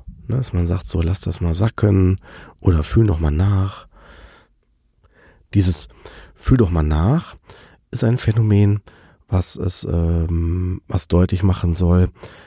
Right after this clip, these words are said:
dass man Dinge nicht zu schnell entscheidet. Vielleicht nicht zu schnell rational, indem man einfach nur eins und eins ist zwei zusammenzählt, sondern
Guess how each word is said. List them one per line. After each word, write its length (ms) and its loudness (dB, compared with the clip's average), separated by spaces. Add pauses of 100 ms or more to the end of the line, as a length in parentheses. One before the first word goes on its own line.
(220)
dass 200 -6
man 440 2
Dinge 360 0
nicht 200 0
zu 120 -6
schnell 340 2
entscheidet. 720 -2 (520)
Vielleicht 360 2
nicht 200 0
zu 160 -2
schnell 280 4
rational, 920 0 (180)
indem 260 0
man 140 2
einfach 400 0
nur 160 2
eins 220 0
und 100 -2
eins 200 0
ist 140 -6
zwei 200 2
zusammenzählt, 840 -6
sondern 420 2